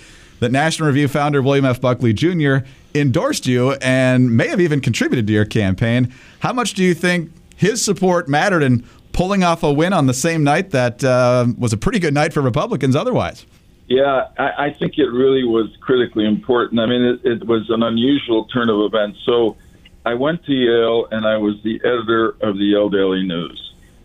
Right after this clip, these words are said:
Speaker 2: And, uh, Bill had gone to Yale, oh, I forgot, twelve, thirteen, fourteen years before, but he, he really continued an interest in the Yale Daily News, and he was a kind of big brother to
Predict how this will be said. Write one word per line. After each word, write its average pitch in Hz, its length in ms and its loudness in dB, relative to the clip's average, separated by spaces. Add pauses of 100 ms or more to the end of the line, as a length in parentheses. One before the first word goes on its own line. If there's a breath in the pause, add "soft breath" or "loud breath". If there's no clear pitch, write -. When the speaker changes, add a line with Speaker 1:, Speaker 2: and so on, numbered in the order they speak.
(120)
Speaker 2:
And, 107 380 -2
uh, 101 240 0 (340)
Bill 131 460 0
had 110 220 -8
gone 117 200 -4
to 117 80 -2
Yale, 110 480 2 (100)
oh, 107 160 -2
I 90 40 -10
forgot, 90 420 -2
twelve, 110 340 0
thirteen, 104 440 -4
fourteen 104 340 -2
years 98 320 0
before, 123 480 -2
but 107 280 -2 (500 soft breath)
he, 135 480 -4
he 135 220 -4
really 139 640 -2
continued 120 920 -4
an 117 80 0
interest 113 400 -4
in 104 140 -2
the 104 60 0
Yale 104 240 0
Daily 95 340 -2
News, 92 520 -4
and 104 240 0
he 117 220 -6
was 107 300 -2
a 101 160 0
kind 139 260 -4
of 90 140 -6
big 120 260 -4
brother 107 400 0
to 92 360 -4